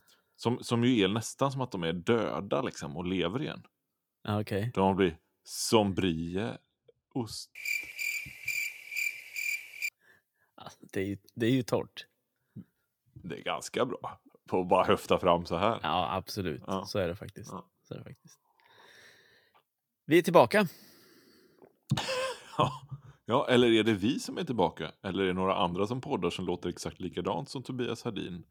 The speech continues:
Speaker 1: och Kristoffer Lignell?
Speaker 2: Vet inte.
Speaker 1: Nej, för de två, de, ja, Tobias Hardin, han, han är ju präst och
Speaker 2: Han är det.
Speaker 1: pappaledig. Mm.
Speaker 2: Ja, eh,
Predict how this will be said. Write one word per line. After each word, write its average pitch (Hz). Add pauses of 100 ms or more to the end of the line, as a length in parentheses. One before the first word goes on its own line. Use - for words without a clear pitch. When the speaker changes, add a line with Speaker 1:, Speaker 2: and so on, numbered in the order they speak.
(300)
Speaker 1:
och -
Kristoffer 90
Lignell? 92 (600)
Speaker 2:
Vet 170
inte. 101 (220)
Speaker 1:
Nej, 113 (140)
för 131
de 160
två, -
de, 131 (880)
ja, -
Tobias 117
Hardin, 117
han, 120
han -
är 190
ju 170
präst - (160)
och -
Speaker 2:
Han 143
är 110
det. -
Speaker 1:
pappaledig. 147 (360)
Mm. 113
Speaker 2:
Ja, 165
eh, -